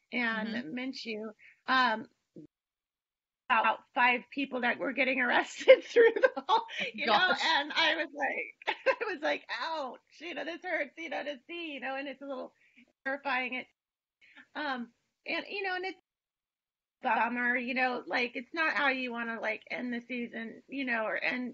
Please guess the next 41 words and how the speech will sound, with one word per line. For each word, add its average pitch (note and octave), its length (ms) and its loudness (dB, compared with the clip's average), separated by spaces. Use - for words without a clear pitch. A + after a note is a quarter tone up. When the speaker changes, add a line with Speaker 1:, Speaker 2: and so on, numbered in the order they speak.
Speaker 1:
you - 280 -12
know, A#3 300 -6
era, A3+ 320 2
'cause D4 160 -2
Oakland F#4+ 320 -4
Coliseum B3 640 -4
has, G#3+ 380 -2
um, G#3 360 -6
been B3 200 -2
a - 280 -10
home A#3+ 380 -4
to B3 100 -10
them. A3+ 260 -2
And A3+ 120 -8
I C#4+ 100 8
asked D4 320 10
even, C#4 360 4
uh, A3+ 240 2
I C4 100 8
asked D4+ 480 6
Doug B3 240 2
Marrone, B3+ 380 0
because B3 260 -6
he C#4 160 -2
was B3+ 160 -2
drafted A3+ 540 2
by B3 240 6
the G#3+ 100 -2
Raiders, G#3+ 440 -2
if A#3+ 120 -8
it - 80 -4
had B3+ 220 2
any B3 240 -2
Speaker 2:
Mm. D#4+ 120 -6
Speaker 1:
significance C#4 840 -4
in C#4+ 220 2
that B3+ 300 4
game, C#4+ 480 0
you B3 140 -2
know, B3 220 0
because C4+ 280 -8